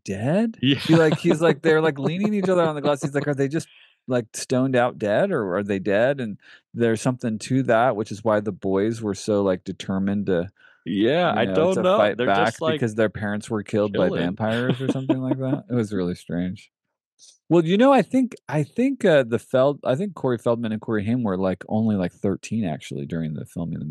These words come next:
Speaker 1: movie.
Speaker 2: Yeah, that's, that seems right.
Speaker 1: Yeah, that's, I remember reading something about that because there was this whole, uh,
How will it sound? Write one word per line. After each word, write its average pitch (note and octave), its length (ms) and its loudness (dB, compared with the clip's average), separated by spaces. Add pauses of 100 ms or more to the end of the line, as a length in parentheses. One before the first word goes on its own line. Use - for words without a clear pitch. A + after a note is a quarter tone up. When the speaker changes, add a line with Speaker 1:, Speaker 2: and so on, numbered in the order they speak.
Speaker 1:
movie. F#2 240 -4
Speaker 2:
Yeah, B2 300 2
that's, F3+ 400 -6
that G3 260 -4
seems E2 300 -4
right. C#2+ 320 -2 (220)
Speaker 1:
Yeah, F2+ 340 0
that's, G2+ 280 -4
I - 80 -2
remember A2+ 300 -2
reading F2+ 360 -4
something F2 360 -8
about E2 300 -6
that A#1 200 -6
because F#2 380 -8
there F2+ 180 -4
was F2+ 220 -6
this F2 220 -8
whole, F#2 640 -2 (600)
uh, D#2 420 -2